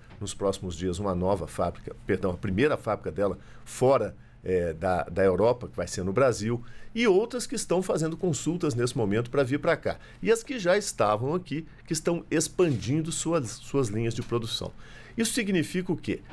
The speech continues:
Vai aumentar a oferta de veículos. Quando você tem mais oferta, é, em relação à demanda, você tem queda de preços. Essa é a lei natural dos mercados. Então, esse argumento de que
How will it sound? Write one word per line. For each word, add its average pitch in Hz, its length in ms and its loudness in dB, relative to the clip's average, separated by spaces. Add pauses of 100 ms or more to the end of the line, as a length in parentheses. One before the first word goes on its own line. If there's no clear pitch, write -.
(120)
Vai 156 320 4
aumentar 151 500 2
a 147 60 4
oferta 151 840 2
de 104 140 -4
veículos. 90 600 -4 (220)
Quando 202 220 2
você 190 320 2
tem 120 180 2
mais 131 420 2
oferta, 120 680 2 (480)
é, 98 120 2
em 107 80 4
relação 95 480 2
à 98 40 0
demanda, 127 560 2 (220)
você 233 320 2
tem 175 300 -2 (180)
queda 156 360 4
de 95 100 -6
preços. 87 500 -6
Essa 117 300 2
é 196 40 2
a - 20 2
lei 156 200 2
natural 139 440 2
dos 143 120 -4
mercados. 170 480 -4
Então, 196 360 2 (280)
esse 202 280 4
argumento 107 520 2
de 95 140 -6
que 101 260 -2